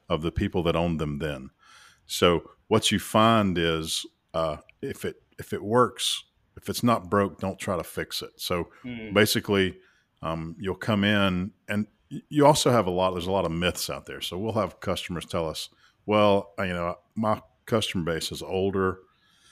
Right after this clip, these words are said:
Speaker 1: They're all, you know, fifty plus. They don't use the internet," and nothing could be further from the truth. I mean, the,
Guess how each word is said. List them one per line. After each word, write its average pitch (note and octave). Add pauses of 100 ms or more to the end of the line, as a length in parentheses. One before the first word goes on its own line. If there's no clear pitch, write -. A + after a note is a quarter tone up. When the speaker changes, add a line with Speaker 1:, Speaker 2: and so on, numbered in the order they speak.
(640)
Speaker 1:
They're G2
all, F#2+
you A2
know, D2+ (260)
fifty G#2+
plus. A2+
They G#2+
don't G#2+
use G#2
the G2
internet," G2
and G2
nothing G#2+
could F2
be E2
further D#2+
from -
the C#2
truth. C#2+
I E2+
mean, E2+
the, E2